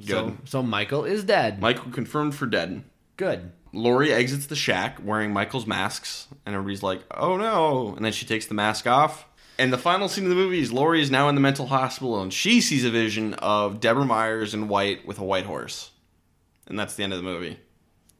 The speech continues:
Speaker 2: Hooray. That was fun.
Speaker 1: No, no, it really wasn't. I wish I could pretend that it was. I feel better about podcasting.
Speaker 2: Yeah.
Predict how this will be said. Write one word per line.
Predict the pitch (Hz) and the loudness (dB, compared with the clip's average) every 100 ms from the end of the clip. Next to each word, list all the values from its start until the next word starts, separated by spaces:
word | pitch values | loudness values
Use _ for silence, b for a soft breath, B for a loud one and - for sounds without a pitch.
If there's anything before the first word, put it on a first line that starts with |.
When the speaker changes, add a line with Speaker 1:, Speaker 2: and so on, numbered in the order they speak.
| _ _ _ _ _ | _ _ _ _ _
Speaker 2:
Hooray. | 101 101 98 95 - _ _ - | -2 0 0 -2 -4 _ _ -4
That | 139 | 0
was | 131 - | 0 0
fun. | 95 95 113 - _ _ - | 0 -2 -4 -12 _ _ -4
Speaker 1:
No, | 127 123 120 117 | 2 4 4 2
no, | 110 131 123 | 0 2 4
it | 127 | 4
really | 135 127 | 6 4
wasn't. | 117 117 117 117 117 | 4 2 2 -2 -2
I | 113 | 0
wish | 185 175 | 2 2
I | 175 | 0
could | 151 | -2
pretend | 143 135 113 131 | -4 -6 -4 -4
that | 127 127 | 0 0
it | 120 | 0
was. | 127 131 131 - b b b b b - | 0 0 -2 -6 b b b b b -8
I | 226 | -2
feel | 285 240 | 4 4
better | 143 139 | 4 2
about | 131 104 - | 2 -2 -6
podcasting. | - 110 131 165 160 160 190 190 190 175 | -6 -4 -4 -2 -2 -2 -6 -6 -6 2
Speaker 2:
Yeah. | 160 | 2